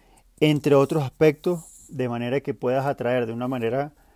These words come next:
coherente, consciente y positiva a tu público objetivo hacia tus productos y servicios.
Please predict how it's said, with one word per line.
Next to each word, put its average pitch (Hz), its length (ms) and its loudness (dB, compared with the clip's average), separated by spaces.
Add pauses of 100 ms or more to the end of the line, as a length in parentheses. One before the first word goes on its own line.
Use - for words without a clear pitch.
(840)
coherente, 143 720 2
consciente 143 720 0
y 165 140 -4
positiva 170 720 -2 (180)
a 127 180 -4
tu - 180 -10
público 147 380 -4
objetivo 170 560 0
hacia 131 280 -2
tus 120 200 -6
productos 117 500 -2
y 127 60 -2
servicios. 104 440 -4